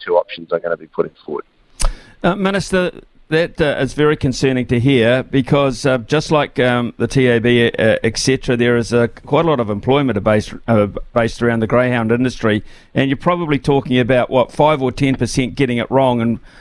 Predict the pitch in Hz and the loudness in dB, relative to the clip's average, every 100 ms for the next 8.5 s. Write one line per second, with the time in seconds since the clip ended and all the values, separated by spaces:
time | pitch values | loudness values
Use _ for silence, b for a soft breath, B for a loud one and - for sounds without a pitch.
0 | b 123 120 120 - 123 117 120 107 117 | b -2 0 0 0 -2 0 2 2 2
1 | 147 139 131 123 131 123 127 135 127 110 | -2 -2 -2 0 0 0 0 0 0 -4
2 | - 131 123 123 - 160 160 143 - - | -2 0 0 0 0 -2 0 -2 -4 -4
3 | 135 123 120 - 151 139 120 127 135 135 | -2 0 -2 0 2 4 2 -2 -2 0
4 | 165 151 165 156 - 156 147 165 - 156 | 0 0 -2 -2 0 0 2 0 -2 0
5 | 156 143 147 131 151 135 - b b b | 0 2 2 2 0 -2 -4 b b b
6 | 127 123 143 139 127 127 127 123 - 113 | -4 0 0 2 2 2 2 0 0 0
7 | 117 123 - 127 120 120 110 123 - - | 2 0 -2 -2 2 2 2 -2 -2 -4
8 | 131 135 160 170 | 0 2 2 0